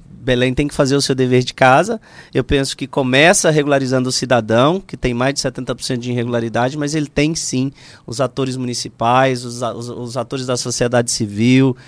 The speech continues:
é, a toda a população precisa entender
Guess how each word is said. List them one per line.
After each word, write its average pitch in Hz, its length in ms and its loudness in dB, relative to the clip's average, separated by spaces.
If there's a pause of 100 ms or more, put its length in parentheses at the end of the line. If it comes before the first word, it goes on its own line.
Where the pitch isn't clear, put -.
(220)
é, 120 160 -6
a 120 100 -2
toda 156 320 0
a 151 60 4
população 127 600 -2
precisa 135 440 -4
entender 139 600 2